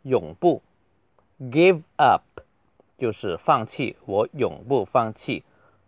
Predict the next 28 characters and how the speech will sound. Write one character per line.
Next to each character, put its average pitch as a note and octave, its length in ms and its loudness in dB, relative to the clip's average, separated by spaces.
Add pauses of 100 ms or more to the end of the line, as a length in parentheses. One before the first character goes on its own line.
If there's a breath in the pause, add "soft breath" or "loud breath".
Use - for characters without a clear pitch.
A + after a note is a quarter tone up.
这 C#3 160 0
句 A#2 100 -6
话 A2+ 320 2 (460)
很 F2 240 -10
重 A2+ 220 -6
要 G2+ 140 2
哈。 G#2 260 0 (340)
I C3 300 4
will G2+ 500 2 (160)
never C3 760 2 (440)
give C#3+ 320 0 (180)
up. - 380 0 (1200)
最 E3 180 2
后 D#3 160 4
一 G2+ 120 -6
句， F#2 360 -6 (260)
I C3 440 4
can F#2+ 380 -6
make A#2 540 0
it. A2 320 4 (420)
我 G2+ 260 2
能 F#2+ 460 -4 (180)
做 C#3+ 300 4
到。 A#2+ 260 6 (720)
这 - 180 -4
个 F2+ 260 0
make G#2+ 500 -2
it E2 260 0